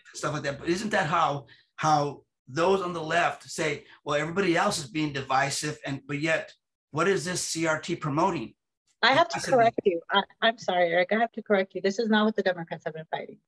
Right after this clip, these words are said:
Speaker 2: This has been
Speaker 1: Okay.
Speaker 2: the Democratic platform since before the Civil Rights.
Speaker 1: Correct.
Speaker 2: They were the party of segregation. They haven't changed. The only thing is they,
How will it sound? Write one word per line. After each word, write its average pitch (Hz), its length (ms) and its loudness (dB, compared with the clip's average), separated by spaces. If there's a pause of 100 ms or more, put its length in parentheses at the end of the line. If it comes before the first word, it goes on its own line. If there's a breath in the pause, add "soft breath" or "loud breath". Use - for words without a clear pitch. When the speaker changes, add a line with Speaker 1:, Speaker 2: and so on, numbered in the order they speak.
Speaker 2:
This 202 160 4
has 233 180 4
been 208 120 2
Speaker 1:
Okay. 208 100 4
Speaker 2:
the 170 140 0
Democratic 185 460 2
platform 165 520 -2
since 170 240 -12
before 175 340 0
the 175 80 -2
Civil 160 260 -4
Rights. 160 400 0 (400)
Speaker 1:
Correct. 185 260 2
Speaker 2:
They 185 180 6 (140)
were 254 180 6
the 220 120 4
party 180 380 0
of 156 60 -4
segregation. 143 640 -2
They 160 140 2
haven't 226 300 4
changed. 180 580 -4
The 196 100 4
only 208 240 4
thing 214 180 4
is 196 100 0
they, 180 120 0